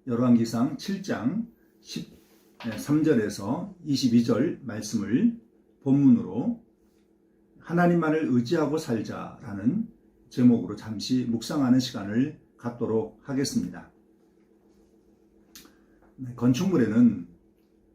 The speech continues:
네, 건축가의 철학이나 추구하는 가치가 반영되어 있습니다.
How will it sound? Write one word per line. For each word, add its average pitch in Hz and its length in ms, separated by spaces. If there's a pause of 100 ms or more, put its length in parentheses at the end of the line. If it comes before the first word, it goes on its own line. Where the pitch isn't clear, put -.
(140)
네, 101 140
건축가의 147 560
철학이나 127 680
추구하는 156 560
가치가 98 760 (260)
반영되어 110 680
있습니다. 110 540